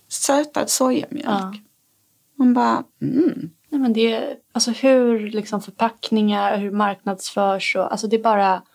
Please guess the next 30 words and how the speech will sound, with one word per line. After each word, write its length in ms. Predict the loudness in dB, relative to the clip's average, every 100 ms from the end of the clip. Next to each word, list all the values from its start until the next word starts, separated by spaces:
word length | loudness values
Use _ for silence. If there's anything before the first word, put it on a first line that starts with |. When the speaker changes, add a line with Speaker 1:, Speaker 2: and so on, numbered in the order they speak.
| _ -20 _ _ -2
Speaker 2:
och 60 | 2
jag 220 | 2 4
räknar 280 | 2 0 -6
typ 220 | -2 -4 -6 _
iskallt 560 | -4 -4 -4 -2 -4 -2
med 180 | -4 -4
att 200 | -6 -4
jag 320 | -2 -2 -6 -8
blir 100 | -8
typ 180 | -6 -4
lurad 600 | -2 0 2 2 0 -4 _ _
i 100 | -4
vanliga 300 | -2 -2 -2
matbutiker. 640 | -4 -8 -12 -4 -4 -2 -6 -6
Så 160 | -2
jag 100 | 0
läser 240 | 0 -4 -8
på 80 | -4
allt. 500 | -4 -4 -10 -18 -18 _ _ _ _ _ _ _ _ _ _ _ -2
Speaker 1:
Ja, 80 |
men 100 | 4
jag 140 | 6 6
Speaker 2:
Och 60 | 6
för 80 | 4
Speaker 1:
med. 80 |
Speaker 2:
att 60 | 4
inte 220 | 0 -2
prata 720 | -8 -2 2 2 2 _ 0
om 400 | 0 0 -2 -4 -10 -16 -2
barnmaten. 1200 | 2 2 2 -2 2 4 4 0 -6 -4 -4 -8